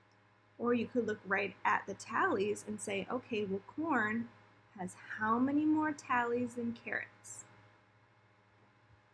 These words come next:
Three more. Either way, you're gonna get the same answer.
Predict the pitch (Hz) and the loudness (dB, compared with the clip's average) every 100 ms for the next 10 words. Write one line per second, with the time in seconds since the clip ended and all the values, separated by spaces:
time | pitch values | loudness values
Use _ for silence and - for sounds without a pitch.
0 | _ _ _ _ _ _ _ _ _ _ | _ _ _ _ _ _ _ _ _ _
1 | _ _ _ _ _ - - 180 185 208 | _ _ _ _ _ -20 -6 -2 0 0
2 | 202 185 139 - - - - - _ _ | 0 -2 -4 -6 -8 -10 -20 -20 _ _
3 | _ _ _ _ _ - 208 214 226 214 | _ _ _ _ _ -6 -2 2 4 4
4 | 214 208 196 190 185 190 - 180 175 160 | 4 4 0 -2 -4 -6 -6 -4 -4 -8
5 | - - - | -12 -12 -12